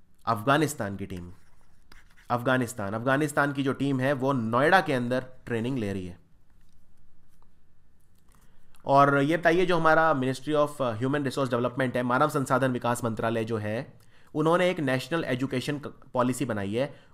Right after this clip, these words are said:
उस पे, उसके लिए एक कमेटी बनाई गई है। उस कमेटी की अध्यक्षता कौन करेगा? इस कमेटी की अध्यक्षता करेंगे मिस्टर कृष्णा स्वामी कस्तूरी रंगन। तो इस कमेटी का नाम रखा गया है कस्तूरी रंगन कमेटी। और जो नेशनल पॉलिसी एजुकेशन में सबसे पहली बार नाइनटीन एटी सिक्स में बनी थी,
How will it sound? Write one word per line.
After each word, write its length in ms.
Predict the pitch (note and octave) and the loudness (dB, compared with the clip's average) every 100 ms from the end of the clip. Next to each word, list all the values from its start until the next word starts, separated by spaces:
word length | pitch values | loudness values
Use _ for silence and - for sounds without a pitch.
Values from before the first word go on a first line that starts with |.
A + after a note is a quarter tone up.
| - | -4
उस 200 | D3+ D3+ | -4 -2
पे, 180 | G3+ - | -2 -2
उसके 220 | D3+ F#3+ | -2 2
लिए 80 | F3 | 0
एक 100 | F3+ | 2
कमेटी 260 | C#3 B2 C3 | 0 0 0
बनाई 240 | A2+ G2+ | 0 -2
गई 160 | F#2+ F#2+ | -4 -6
है। 160 | F#2+ - | -6 -2
उस 140 | F#3+ | -2
कमेटी 360 | F3 D3+ D3 E3+ | 0 0 0 -2
की 100 | F3 | -2
अध्यक्षता 340 | A#2+ A2+ C#3 | -2 -2 -4
कौन 220 | B2+ A2 | -2 -4
करेगा? 360 | G#2 F#2 F2+ F2+ - - - _ - | -4 -8 -8 -12 -18 -20 -20 _ -8
इस 120 | C#3+ | -2
कमेटी 300 | D3 C#3 C#3+ | 0 0 0
की 60 | C#3 | 0
अध्यक्षता 280 | B2+ - D3+ | -2 0 2
करेंगे 380 | C3+ B2+ C3 | 2 2 0
मिस्टर 440 | C3 A#2 - B2 B2 - - | -2 -4 -2 -2 -2 -10 -6
कृष्णा 340 | F3+ F#3+ F3+ E3+ | 0 0 2 0
स्वामी 440 | D3 C3 B2+ B2+ - - | 2 2 2 -2 -6 -4
कस्तूरी 440 | C#3+ C#3+ D3 B2+ B2+ | -2 -2 0 0 0
रंगन। 400 | G2+ G#2 G2 F2 - - - | -2 -4 -6 -10 -18 -14 -4
तो 80 | C3+ | -2
इस 120 | C#3+ | 0
कमेटी 280 | C3+ B2+ C3+ | -2 -2 -2
का 80 | |
नाम 180 | A#2+ B2 | 0 0
रखा 200 | A#2+ A#2+ | 0 -2
गया 140 | A#2 A2+ | -2 -2
है 100 | C3 | -2
कस्तूरी 520 | C3 - D3 C#3+ C#3+ | -4 -4 -2 0 0
रंगन 320 | A2 A2 A#2+ | -2 -2 -4
कमेटी। 440 | A2+ G2+ F#2+ F#2 - - - - - - - | -4 -6 -6 -10 -16 -20 -20 -20 -20 -14 0
और 100 | C3 | 2
जो 80 | D3 | 4
नेशनल 360 | C3 C3+ F#3 | 4 2 0
पॉलिसी 380 | F3 D3 D3+ E3+ | 2 4 4 2
एजुकेशन 440 | D3 C#3+ C#3 C3+ D3+ | 2 2 0 0 -2
में 80 | |
सबसे 240 | D#3+ D3+ D3+ | -2 0 0
पहली 240 | C3+ C3+ | 2 2
बार 140 | C#3+ C3+ | 2 0
नाइनटीन 420 | A#2+ C3 C#3+ C#3 | 0 0 -2 -2
एटी 160 | A#2+ | -2
सिक्स 180 | C3 C3 | -4 -4
में 100 | C3+ | -2
बनी 160 | B2 B2+ | -2 -2
थी, 260 | D3 D3+ | -4 -6